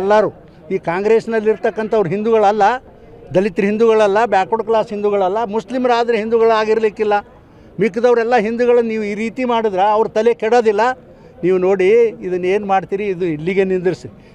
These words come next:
ನೀವು ನಿಜವಾಗಿ ಇದಕ್ಕೆ ಯಾರು ತಪ್ಪಿಸ್ತರು ಅಂತ ಹೇಳಿ ತಿಳ್ಕೊಬೇಕಾದ್ರೆ ಇದು ನಮ್ಮ ಕೇಂದ್ರ ಸರ್ಕಾರದ ಯಾವುದೋ ಒಂದು ಇನ್ವೆಸ್ಟಿಗೇಷನ್ಗೆ,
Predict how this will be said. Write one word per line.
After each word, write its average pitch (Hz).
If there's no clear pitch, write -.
ನೀವು 170
ನಿಜವಾಗಿ 202
ಇದಕ್ಕೆ 202
ಯಾರು 190
ತಪ್ಪಿಸ್ತರು 196
ಅಂತ 196
ಹೇಳಿ 202
ತಿಳ್ಕೊಬೇಕಾದ್ರೆ 196
ಇದು 185
ನಮ್ಮ 180
ಕೇಂದ್ರ 196
ಸರ್ಕಾರದ 190
ಯಾವುದೋ 180
ಒಂದು 185
ಇನ್ವೆಸ್ಟಿಗೇಷನ್ಗೆ, 196